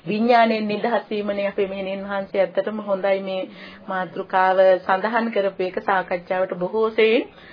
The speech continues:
මේක බඳුන් කරන්න පුළුවන්, කතා කරන්න පුළුවන්. එතකොට විඥාණය කියන්නේම මායාවක්. දැන් අපි හිතන් ඉන්න හැමෝම හිතන් ඉන්නේ මම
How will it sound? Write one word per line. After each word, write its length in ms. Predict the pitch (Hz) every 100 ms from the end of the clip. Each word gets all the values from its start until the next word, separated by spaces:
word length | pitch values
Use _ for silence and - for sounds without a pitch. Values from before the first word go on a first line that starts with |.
| -
මේක 220 | - 202 233 262 -
බඳුන් 320 | 190 190 202
කරන්න 420 | 202 196 185 190 233
පුළුවන්, 420 | 208 190 175 254
කතා 320 | 247 - 208
කරන්න 340 | 226 214 190
පුළුවන්. 340 | 190 190 208 320 - - - -
එතකොට 440 | - 311 269 190 226 554 - - - - -
විඥාණය 920 | 160 262 311 359 294 214 175 160 156 151 - - -
කියන්නේම 720 | 233 247 247 262 269 285 403 427
මායාවක්. 680 | 330 269 220 196 175 165 - 214
දැන් 280 | 247 302 214 302 494 -
අපි 320 | 233 - 285
හිතන් 420 | 240 233 262 220
ඉන්න 160 | 196 185
හැමෝම 640 | 196 233 254 285 294 302 311
හිතන් 600 | 302 233 202 240 247 240 190
ඉන්නේ 440 | 180 185 226 523 523 - - - -
මම 400 | - 202 247 277